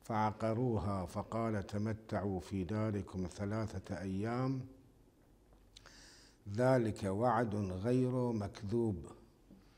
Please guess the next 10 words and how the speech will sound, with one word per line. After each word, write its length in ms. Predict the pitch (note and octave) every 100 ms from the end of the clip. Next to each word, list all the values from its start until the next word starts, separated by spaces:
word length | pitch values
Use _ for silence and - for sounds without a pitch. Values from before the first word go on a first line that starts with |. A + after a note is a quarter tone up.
| - - -
فلما 600 | - A#2+ C3+ C3 B2 A#2
جاء 1160 | G2 B2 B2+ B2 B2 A#2+ A#2 A#2 G#2+ A2+ - C3
أمرنا 640 | C3 C3 C#3 C#3+ D3 D3 - - - - - - - - -
نجينا 680 | A2 F2 B2+ A#2+ G#2 G2+
صالحا 640 | F2+ - A2+ A2 F#2+ G2 G2
والذين 680 | F#2+ F#2+ F2+ F#2 G2 G#2 G2 F#2 - G#2+ G#2+
آمنوا 400 | G2+ F#2+ F#2 F2+
معه 560 | A2 A2 A2 - F#2 E2
برحمة 540 | F#2 G#2 - G#2 F2+
منا 720 | F#2 F#2 A2 A2+ A2 A2 A2